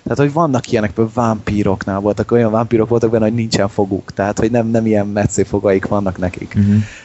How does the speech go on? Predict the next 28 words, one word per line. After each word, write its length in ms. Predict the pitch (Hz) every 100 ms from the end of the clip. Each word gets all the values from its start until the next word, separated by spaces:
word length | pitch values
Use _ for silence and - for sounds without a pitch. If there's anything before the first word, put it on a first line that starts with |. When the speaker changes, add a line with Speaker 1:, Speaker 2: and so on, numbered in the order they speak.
| -
Speaker 1:
Vagy 140 | 104
szemfogaik 580 | - 110 101 104 101 98
vannak 240 | 104 101 98
nekik, 240 | 104 104
mint 180 | 110 104
ez 80 | 101
az 120 | 98
általános, 600 | 101 104 101 98 117 -
izé, 320 | 120 107 101
vámpíros 480 | 101 110 135 131 120
dolgokban. 380 | 131 120 123 117 - -
És 100 | -
annyi 160 | 208 147
volt 140 | 117
az 100 | 113
egész, 380 | 139 135 120 -
hogy 160 | 131 117
megtudták, 460 | 127 175 - - 104
hogy 140 | - -
hol 200 | 117 139
vannak, 280 | 156 156
csak 200 | - 156
így 220 | 135 123 -
fogták 380 | - 139 104 -
a 40 |
lakókocsijaikat, 720 | 113 151 147 139 135 123 113 117
és 100 | -
elmentek. 680 | 98 90 - - - -